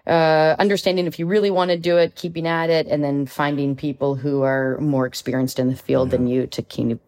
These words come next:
Speaker 1: push you along.
Speaker 2: Asking for help. I love that.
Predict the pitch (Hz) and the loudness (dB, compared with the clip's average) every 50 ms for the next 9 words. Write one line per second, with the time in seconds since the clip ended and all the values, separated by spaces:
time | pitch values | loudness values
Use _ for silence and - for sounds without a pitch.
0 | _ _ _ - 160 139 - - 127 117 117 113 113 - - - - - - - | _ _ _ 2 2 2 2 0 0 0 0 0 -2 -4 -4 -8 -10 -12 -12 -16
1 | _ _ _ _ _ _ _ _ _ _ _ - _ _ _ _ _ - - _ | _ _ _ _ _ _ _ _ _ _ _ -20 _ _ _ _ _ -20 -20 _
2 | _ - 92 95 95 - - 98 92 - - 82 90 90 92 - - 117 117 113 | _ -10 -8 -8 -8 -8 -10 -12 -12 -10 -10 -10 -10 -12 -14 -8 -6 0 2 2
3 | 120 117 101 101 92 82 - | 2 2 2 0 -2 -4 -6